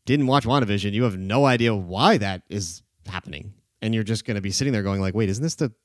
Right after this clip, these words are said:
the hero that I loved from these movies?" Like, yeah, it's a big ask. It's a big ask for sure. I would say my, my last, I have one or two other thoughts real quick. One is,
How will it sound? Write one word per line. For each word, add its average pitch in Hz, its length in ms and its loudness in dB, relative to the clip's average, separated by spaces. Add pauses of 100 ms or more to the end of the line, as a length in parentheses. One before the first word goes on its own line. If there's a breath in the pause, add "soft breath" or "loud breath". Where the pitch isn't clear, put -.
the 98 140 -2
hero 110 300 0
that 131 140 2
I 127 40 4
loved 120 240 2
from 120 140 -2
these 107 140 2
movies?" 135 380 0
Like, 104 280 0 (760 loud breath)
yeah, 165 200 0
it's 160 100 -2
a 160 40 -6
big 175 140 4
ask. 185 400 0
It's 113 100 -6
a 104 40 -4
big 127 140 2
ask 110 240 -2
for 107 100 -6
sure. 92 200 -8 (1040)
I 139 60 0
would 160 140 2
say 151 380 4 (540 soft breath)
my, 131 200 4
my 127 160 2
last, 143 380 4 (140)
I 120 60 -8
have 107 140 -6
one 127 320 -4
or 135 40 -4
two 135 140 -4
other 117 140 -2
thoughts 107 240 0
real 110 160 2
quick. 98 320 -2 (640 soft breath)
One 156 460 4
is, 143 540 4